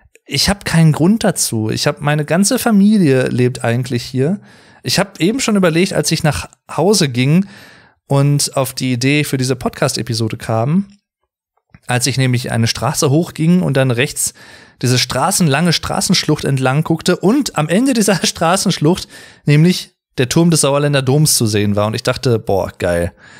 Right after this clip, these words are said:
Es sieht immer so cool aus, von der Perspektive auch. Was mache ich denn zu Folge vierzig? Ich könnte doch eigentlich mal über meine Heimat, über Arnsberg sprechen,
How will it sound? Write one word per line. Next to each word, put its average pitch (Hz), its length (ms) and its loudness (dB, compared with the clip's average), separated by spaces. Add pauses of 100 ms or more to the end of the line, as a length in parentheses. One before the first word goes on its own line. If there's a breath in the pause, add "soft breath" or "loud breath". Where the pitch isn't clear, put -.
(140)
Es - 120 -2
sieht 170 80 0
immer 151 160 2
so 123 120 -2 (140)
cool 147 160 2
aus, 98 280 0
von 120 160 -2
der 110 60 2
Perspektive 131 680 -2
auch. 113 280 -2 (1160 loud breath)
Was - 160 -2
mache 196 140 0
ich 190 60 -2
denn 180 120 0
zu 175 100 0
Folge 160 280 0
vierzig? 165 400 0
Ich 135 120 -4
könnte 196 280 0
doch 175 120 -2
eigentlich 156 400 -2
mal 180 140 2
über 170 140 0
meine 170 260 2
Heimat, 156 380 0
über 113 160 -2
Arnsberg 127 520 -2
sprechen, - 540 -8